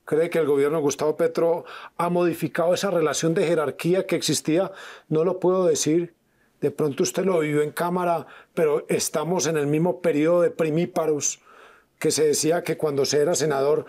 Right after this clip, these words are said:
se tenía una jerarquía más preferencial ante un presidente y el presidente buscaba más al senador para ir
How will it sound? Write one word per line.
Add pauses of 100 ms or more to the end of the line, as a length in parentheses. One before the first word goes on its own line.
se
tenía
una
jerarquía (640)
más
preferencial
ante
un
presidente (240)
y
el
presidente
buscaba
más
al
senador
para
ir